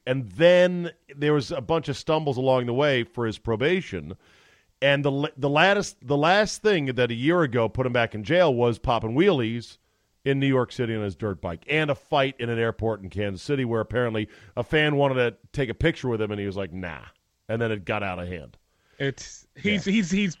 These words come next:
Speaker 2: fifty fifty dumb.
Speaker 1: Okay, fifty fifty dumb. Okay, so let's put
Speaker 2: Terrible year, though. He lost Nicki Minaj and got put in jail. Terrible two thousand sixteen seventeen for Meek Mill, though.
Speaker 1: Okay, so that said, everyone agrees he's crazy talented.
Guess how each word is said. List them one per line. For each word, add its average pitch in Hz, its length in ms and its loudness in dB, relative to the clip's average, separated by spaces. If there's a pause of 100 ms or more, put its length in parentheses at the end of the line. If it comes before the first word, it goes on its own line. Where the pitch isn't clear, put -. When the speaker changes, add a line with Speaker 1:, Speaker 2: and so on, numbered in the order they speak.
Speaker 2:
fifty 208 320 4
fifty 170 400 0
dumb. 123 420 -2
Speaker 1:
Okay, 131 420 -2
fifty 202 300 0
fifty 170 400 0
dumb. 117 480 2
Okay, 151 320 0
so 185 300 6
let's 185 280 2
put 180 80 2
Speaker 2:
Terrible 185 280 4
year, 156 240 2
though. 127 160 0
He 113 80 -2
lost 143 320 -2
Nicki 139 240 -4
Minaj 127 520 -2
and 127 200 -4
got 117 180 -6
put - 180 -16
in 120 80 -12
jail. 95 360 -12 (320)
Terrible 190 520 2 (300)
two 175 140 0
thousand 143 320 0
sixteen 127 400 -6
seventeen 110 500 -8
for - 120 -14
Meek 104 220 -12
Mill, 98 240 -14
though. 170 280 0
Speaker 1:
Okay, 123 340 0
so 156 220 -2
that 220 440 2
said, 269 680 2 (180)
everyone 208 560 4
agrees 147 840 0
he's 135 340 -4
crazy 110 520 -2
talented. 175 640 -2